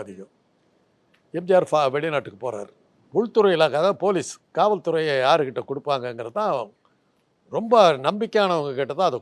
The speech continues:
கொடுப்பாங்கங்கிறது அப்ப இருந்த ஒரு கணக்கு. இவங்க எல்லாம் போறதுக்கு முன்னாடி இலாக்கா இது பிரிச்சு கொடுப்பாங்க இல்லையா,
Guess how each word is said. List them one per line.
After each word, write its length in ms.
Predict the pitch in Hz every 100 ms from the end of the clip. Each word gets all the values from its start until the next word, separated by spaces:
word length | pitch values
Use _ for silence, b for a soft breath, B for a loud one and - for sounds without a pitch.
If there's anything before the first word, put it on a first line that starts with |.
| 151
கொடுப்பாங்கங்கிறது 800 | 139 127 107 117 117 110 131 214 127 101 92 _ _ _ - 131
அப்ப 200 | - 143
இருந்த 180 | 135 170 131
ஒரு 120 | 107 -
கணக்கு. 280 | 123 117 - _ 202 _ _ _ _ _ _ _ _ _ 156
இவங்க 200 | 190 196 147
எல்லாம் 440 | 156 156 220 190 143 123 117 117 _ _ _ _ _ _ -
போறதுக்கு 320 | 180 190 156 156
முன்னாடி 240 | 175 160 143 147 180
இலாக்கா 280 | 196 196 165 151
இது 100 | 156 143 135 139 127
பிரிச்சு 220 | 165 147 131
கொடுப்பாங்க 300 | 123 131 110
இல்லையா, 220 | 107 156